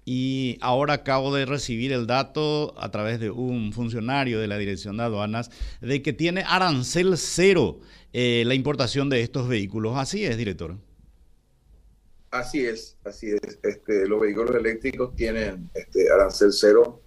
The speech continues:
Speaker 2: los híbridos entiendo también. Eh, los vehículos flex también tienen, eh, digamos,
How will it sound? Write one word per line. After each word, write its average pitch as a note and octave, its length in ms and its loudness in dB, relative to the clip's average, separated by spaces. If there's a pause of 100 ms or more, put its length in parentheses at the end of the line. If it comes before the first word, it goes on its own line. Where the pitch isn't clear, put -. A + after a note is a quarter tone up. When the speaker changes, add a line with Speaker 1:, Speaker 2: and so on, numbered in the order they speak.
(220)
Speaker 2:
los F#2+ 240 -10
híbridos A2+ 460 6
entiendo G#2 320 0
también. G#2 480 -2 (1000)
Eh, G#2 160 6
los A#2 180 4
vehículos A#2+ 520 4 (240)
flex C#3+ 560 0
también A2+ 340 -4
tienen, A2 800 -4
eh, F2 600 -4 (600)
digamos, F2+ 600 -2